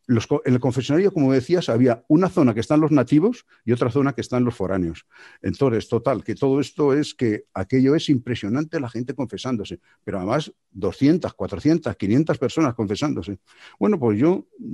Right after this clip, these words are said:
como ya no quedaba otra, a confesarse. Y me tocó un, un sacerdote,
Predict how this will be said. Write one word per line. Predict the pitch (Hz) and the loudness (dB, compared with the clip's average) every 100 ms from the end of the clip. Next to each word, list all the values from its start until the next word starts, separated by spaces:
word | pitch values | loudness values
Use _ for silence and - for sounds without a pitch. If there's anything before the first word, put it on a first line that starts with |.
| 123 | -8
como | 101 98 | -2 0
ya | 101 127 | 2 2
no | 127 | 2
quedaba | 127 127 | 2 2
otra, | 165 190 208 - _ | 2 0 -4 -6 _
a | 98 | -6
confesarse. | - 90 92 - 101 - 101 - - - - | -4 -2 -2 -2 -4 -4 -8 -10 -20 -20 -6
Y | - | 0
me | 113 107 | 2 2
tocó | - 110 151 | -2 0 2
un, | 156 160 151 143 - | 2 2 0 -2 -2
un | - | -2
sacerdote, | 120 135 143 143 151 165 | 0 0 0 -2 -4 -4